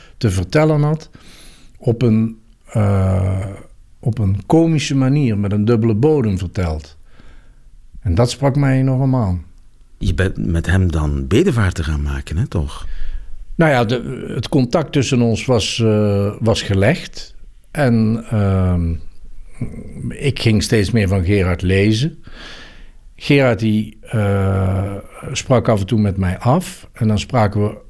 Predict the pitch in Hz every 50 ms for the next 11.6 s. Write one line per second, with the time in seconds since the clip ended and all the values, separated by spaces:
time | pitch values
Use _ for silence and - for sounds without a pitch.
0 | - - - 123 120 117 113 120 123 120 117 107 98 104 110 113 110 104 98 92
1 | 95 95 92 92 90 95 98 95 92 92 90 - - 180 - - - - - -
2 | - - - - - - - - - - - - - - - - - - 135 127
3 | 123 - - - - - - - - - - - - - - 135 113 110 107 92
4 | 110 98 98 113 101 101 92 - - - - - - - - 110 101 98 101 107
5 | 101 - 101 92 - - 90 92 95 92 - - 113 113 - - 135 123 131 143
6 | 165 156 - - - - - - - - - - - - 113 113 117 113 117 113
7 | 113 107 113 107 107 110 110 107 107 107 - - - 117 104 127 123 131 139 135
8 | 139 - 113 107 98 87 - - 113 95 90 - - 92 90 95 104 143 - -
9 | - - - - - - - - - - - - - - - - - - - -
10 | - _ - - - - - - - - - - - - - - 120 123 113 120
11 | 104 95 98 104 95 - 107 98 92 - - 110